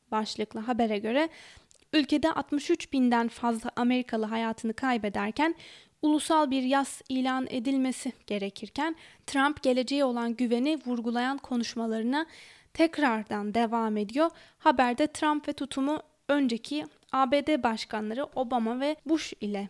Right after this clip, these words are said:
karşılaştırılmış. Trump'ın ilgili tarafını göstermek için daha fazlasını yapması gerektiği belirtilmiş. Rolü umut ve ilham vermeli ama aynı zamanda şefkat göstermesi gerekir. Ülkede özellikle salgından dolayı korkan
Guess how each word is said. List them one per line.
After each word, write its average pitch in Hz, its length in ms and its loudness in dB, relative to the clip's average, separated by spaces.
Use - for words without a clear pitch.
karşılaştırılmış. 214 1120 -4
Trump'ın 294 460 0
ilgili 254 400 0
tarafını 233 500 -2
göstermek 214 680 -4
için 302 340 -4
daha 254 200 2
fazlasını 208 680 -4
yapması 208 480 -8
gerektiği 202 600 -8
belirtilmiş. 226 680 -4
Rolü 294 360 4
umut 302 360 0
ve 320 100 0
ilham 294 440 0
vermeli 233 520 0
ama 269 180 4
aynı 285 240 2
zamanda 233 500 2
şefkat 285 580 -2
göstermesi 208 640 -6
gerekir. 226 460 -2
Ülkede 277 320 -2
özellikle 262 480 0
salgından 240 680 0
dolayı 214 260 -4
korkan 254 560 -2